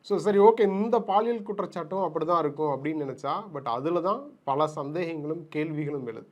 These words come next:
இந்த குற்றச்சாட்டு அப்படின்றது, அதுவும் இந்த குறிப்பா இந்த Me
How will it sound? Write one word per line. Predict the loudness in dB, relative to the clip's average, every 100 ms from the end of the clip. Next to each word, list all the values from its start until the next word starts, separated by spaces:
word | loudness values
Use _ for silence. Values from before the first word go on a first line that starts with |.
| _
இந்த | -2 2
குற்றச்சாட்டு | 2 0 0 2 0 0 -2 -2
அப்படின்றது, | -2 -2 -2 -4
அதுவும் | -2 -2 -2 -2 -2
இந்த | 0 0
குறிப்பா | 0 -4 -4 -2 -2
இந்த | -2 -4 -4
Me | -2